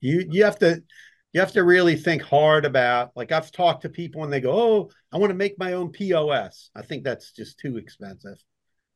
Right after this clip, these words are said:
I think if you're in the business and you wanna maximize what you're doing, I think you gotta find the right partner, get,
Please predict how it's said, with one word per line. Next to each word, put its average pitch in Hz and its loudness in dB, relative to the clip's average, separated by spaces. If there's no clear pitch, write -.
I 120 -16
think 156 -8
if 147 -12
you're 160 -2
in 156 -8
the 175 -2
business 147 -4
and 120 -12
you 147 -10
wanna 143 -6
maximize 147 -6
what 143 -2
you're 151 -4
doing, 135 0
I 123 -12
think 120 -8
you 135 -6
gotta 127 2
find 123 -4
the 110 -2
right 135 2
partner, 135 2
get, 120 -2